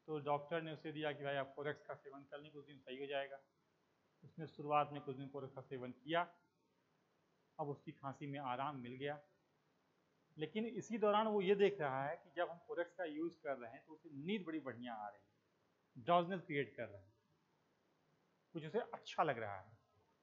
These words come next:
ड्राउजीनेस, नींद बड़ी बढ़िया, जो भी चीज़ बहुत बढ़िया आ रही है। अब वो क्या करेगा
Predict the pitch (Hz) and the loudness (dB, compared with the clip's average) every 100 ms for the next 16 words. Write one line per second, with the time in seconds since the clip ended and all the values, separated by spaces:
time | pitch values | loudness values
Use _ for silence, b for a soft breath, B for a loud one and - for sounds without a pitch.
0 | _ _ _ _ _ _ _ _ _ 135 | _ _ _ _ _ _ _ _ _ 0
1 | 156 156 147 139 139 170 160 156 147 143 | 4 4 2 -6 -4 -4 -2 -2 -4 -4
2 | 151 151 135 143 170 143 - - _ _ | -4 -4 -6 -4 -2 -2 -6 -20 _ _
3 | _ _ _ 143 147 147 143 107 104 104 | _ _ _ -4 -2 0 -2 -2 -6 -14
4 | - _ _ _ _ _ _ _ _ _ | -20 _ _ _ _ _ _ _ _ _
5 | _ _ _ _ _ - 196 190 202 202 | _ _ _ _ _ 4 4 6 6 8
6 | 190 185 180 185 | 8 8 8 8